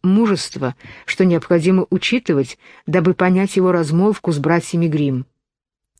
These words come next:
Якоб Гримм, как член Берлинской академии, выразил желание читать лекции в Берлинском университете.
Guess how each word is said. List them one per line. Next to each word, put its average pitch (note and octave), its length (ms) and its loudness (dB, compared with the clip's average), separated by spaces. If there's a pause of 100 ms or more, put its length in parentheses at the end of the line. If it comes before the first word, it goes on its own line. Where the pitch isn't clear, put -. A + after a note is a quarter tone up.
(120)
Якоб F#3+ 420 2
Гримм, F#3+ 360 2 (520)
как G3 140 0
член A#3 300 0
Берлинской G#3 500 0
академии, F3+ 840 0 (920)
выразил C4+ 380 2
желание C4 400 0
читать A#3+ 380 -2
лекции A#3+ 320 -2
в G3+ 60 2
Берлинском A3 580 0
университете. E3 960 -2